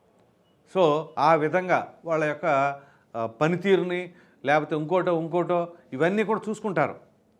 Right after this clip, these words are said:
So, అందుకనే కమిట్మెంట్ ఉన్న నాయకులు యువతరం కావాలని పవన్ కళ్యాణ్ గారు పదే పదే కోరుకునేది. So, దీని తర్వాత ఇంకో వీడియో కూడా చేస్తానండి, వేరే టాపిక్. అదేంటి అంటే,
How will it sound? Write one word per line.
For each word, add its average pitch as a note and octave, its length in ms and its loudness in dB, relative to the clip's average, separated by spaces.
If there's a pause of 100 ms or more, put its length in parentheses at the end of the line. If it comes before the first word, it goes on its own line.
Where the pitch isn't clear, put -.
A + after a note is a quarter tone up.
(540)
So, F3 60 4
అందుకనే G3 480 0
కమిట్మెంట్ A3+ 600 -4
ఉన్న G#3+ 140 -2
నాయకులు G3 480 -2
యువతరం A3+ 480 -2
కావాలని G3 540 0 (260)
పవన్ G#3+ 240 0
కళ్యాణ్ A3+ 200 2
గారు G#3+ 120 -2
పదే G#3 220 -2
పదే A3 240 -2
కోరుకునేది. F#3+ 600 -2 (1000)
So, F#3+ 40 4
దీని F3 180 0
తర్వాత G#3+ 240 4
ఇంకో G#3 180 0
వీడియో G#3+ 240 2
కూడా E3 140 0
చేస్తానండి, A#2+ 560 -6
వేరే G#2+ 600 -6 (100)
టాపిక్. A#2 260 -6
అదేంటి C#3+ 360 -6
అంటే, C3+ 360 -6